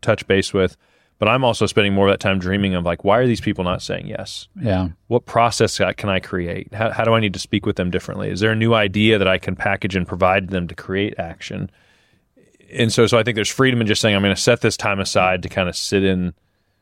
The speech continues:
Speaker 1: and question
Speaker 2: Yeah.
Speaker 1: prospecting and, and
Speaker 2: Yeah.
Speaker 1: what my method is."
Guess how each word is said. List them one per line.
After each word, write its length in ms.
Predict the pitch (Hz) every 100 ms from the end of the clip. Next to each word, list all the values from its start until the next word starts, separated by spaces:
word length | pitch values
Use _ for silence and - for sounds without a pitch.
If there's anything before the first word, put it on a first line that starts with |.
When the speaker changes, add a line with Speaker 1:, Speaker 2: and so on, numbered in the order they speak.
| _ _ _ _ _ _ _ _ _ _ _ _ -
Speaker 1:
and 100 | -
question 560 | - 110 - - 85 85 _ _ -
Speaker 2:
Yeah. 60 | 123
Speaker 1:
prospecting 520 | 110 85 90 - 90
and, 100 | 87
and 120 | 98
Speaker 2:
Yeah. 80 | 110
Speaker 1:
what 60 | 101
my 100 | 90
method 300 | 90 - 120
is." 260 | 135 135